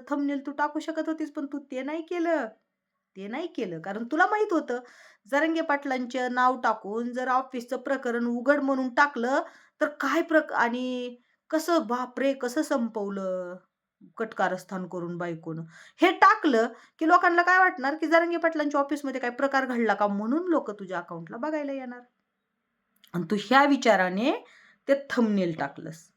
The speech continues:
ह्याच विचाराने तू थंबनेल टाकलंस ती, की समाजाला असं वाटणार, "अरे बापरे, जरांगे पाटलांच्या ऑफिसमध्ये काय म्हणजे कोणत्या बाईनं नवऱ्याला संपवलं का, काय कटकारस्थान?" म्हणून येणार, म्हणून ते थंबनेल टाकलंस तू आवर्जून तेवढ्यासाठी.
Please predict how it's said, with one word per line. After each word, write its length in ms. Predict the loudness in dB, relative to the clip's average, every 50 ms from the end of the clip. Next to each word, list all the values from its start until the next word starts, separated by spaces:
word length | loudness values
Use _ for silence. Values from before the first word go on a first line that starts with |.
| _ _ 0
ह्याच 340 | 4 4 4 4 4 0 2
विचाराने 640 | 4 4 4 6 6 6 6 4 2 0 -2 -4
तू 160 | -6 -8 -12 -14
थंबनेल 400 | -10 -8 -6 -6 -4 -4 -6 -4
टाकलंस 420 | -6 -6 -8 -10 -12 -16 -16 -16 -18
ती, 180 | _ -20 -20 -20 _ _ _ _ _ _ _ _ _ _ _ -20 -20 -20 _ _
की 80 | -4 2
समाजाला 540 | 6 6 8 8 6 6 6 6 6 8 6
असं 180 | 4 4 2
वाटणार, 340 | 2 2 2 0 0 2 2
"अरे 160 | 2 2 2 2
बापरे, 340 | 0 -2 -2 -4 -6 -6 -2
जरांगे 280 | -2 -2 -2 -2 -2
पाटलांच्या 420 | -4 -4 -6 -4 -6 -4 -2 -2 -4
ऑफिसमध्ये 420 | -4 -6 -8 -8 -8 -8 -8 -6
काय 160 | -4 -4 -4
म्हणजे 200 | -2 -4 -6 -6
कोणत्या 300 | -6 -4 -4 -4 -4 -4
बाईनं 300 | -4 -2 -2 -2 -4 -4
नवऱ्याला 340 | -2 -2 -2 -2 -2 -4 -4
संपवलं 460 | -4 -6 -8 -8 -6 -6 -4 -4 -4
का, 260 | -2 0 0 0 0 -2 -4 -4
काय 200 | -4 -4 -4 -6
कटकारस्थान?" 720 | -8 -10 -8 -2 0 0 2 0 -2 -6 -6 -6 -6 -8 -10 -18 -20 -20 -20 _ _ _ _ -2
म्हणून 360 | 4 6 6 8 8 6 4
येणार, 400 | 6 6 6 6 4 2 0 -4 -4 -8 -16 _ _ _ _ _ _ _ _ -12
म्हणून 260 | -8 -4 0 0 0 0 0
ते 60 | -2 -2 -2
थंबनेल 360 | -2 -2 -2 -2 -4 -4 -6
टाकलंस 400 | -6 -10 -12 -12 -14 -16 -18 -18
तू 140 | _ _ _ _ _ _ _ _ _ _ _ _ _ _ _ _ _ _ _ _ _ _ _ _ _ _ 0
आवर्जून 540 | 2 2 2 2 0 -2 -2 -2 -2 -4 -2
तेवढ्यासाठी. 600 | 0 0 2 2 0 -2 -4 -6 -10 -12 -16